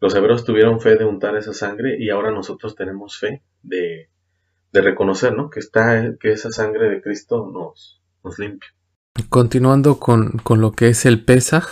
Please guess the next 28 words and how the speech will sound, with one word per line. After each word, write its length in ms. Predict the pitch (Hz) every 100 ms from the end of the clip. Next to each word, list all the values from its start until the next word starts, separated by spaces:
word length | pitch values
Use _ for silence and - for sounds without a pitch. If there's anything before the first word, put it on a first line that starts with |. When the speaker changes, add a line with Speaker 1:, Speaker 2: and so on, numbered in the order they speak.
| - - - -
Speaker 2:
en 300 | 110 101 104
Éxodo, 480 | 110 - 147 180 - - - - - -
dice 440 | 131 123 139 127
que 600 | - 120 113 107 123 - -
tendría 340 | 123 127 151
que 140 | 175
comerse 420 | 170 143 143 147 156
esa 160 | 151
misma 320 | 139 143 143
noche 340 | 139 143 - 160
asado 340 | 139 135 135
al 100 | 135
fuego. 380 | - 123 113 - - -
Y, 80 | -
o 120 | 110
sea, 160 | 107 113
iba 140 | 123
a 40 | 127
ser 180 | 131
un, 260 | 127 127 127 143
un, 400 | 127 131 127 143
un 200 | 160 131
asado, 400 | 127 - 113 113
un 100 | 123
asadito, 560 | 117 - 104 - - - - - - - - - -
con 180 | 127 123
hierbas 420 | 139 139 151 -
amargas 680 | 131 143 143 165 196 -